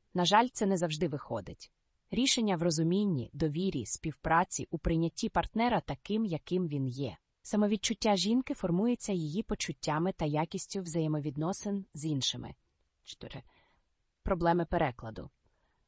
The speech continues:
Слід пам'ятати, що слова в марсіанській та венеріанській мовах одні й самі, але позначають різні поняття.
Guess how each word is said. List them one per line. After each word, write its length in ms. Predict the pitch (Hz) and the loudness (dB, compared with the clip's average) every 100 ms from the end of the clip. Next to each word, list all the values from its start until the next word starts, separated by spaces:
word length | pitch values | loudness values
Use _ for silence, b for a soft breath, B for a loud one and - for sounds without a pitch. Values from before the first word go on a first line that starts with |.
| _ _ _ | _ _ _
Слід 280 | - 214 - | -2 0 2
пам'ятати, 600 | 202 208 - - 160 170 | 4 4 6 6 6 0
що 220 | - 160 | -2 -2
слова 400 | - 165 170 170 | -2 2 6 6
в 80 | 151 | 4
марсіанській 680 | 151 - 160 151 147 - 147 | -2 -2 -2 0 -2 -4 -6
та 120 | 143 | -2
венеріанській 680 | 147 147 147 147 147 - 139 | 0 0 0 -2 -4 -4 -4
мовах 340 | 143 196 - | -2 -2 -4
одні 300 | 170 143 147 | -6 -2 -2
й 20 | 143 | -2
самі, 340 | - 135 - | -4 -6 -4
але 120 | 160 | -6
позначають 680 | 165 170 170 160 190 190 175 | -2 0 0 0 2 0 0
різні 280 | 151 143 151 | -4 -2 -4
поняття. 540 | 151 151 139 - - | -2 -4 -4 -6 -12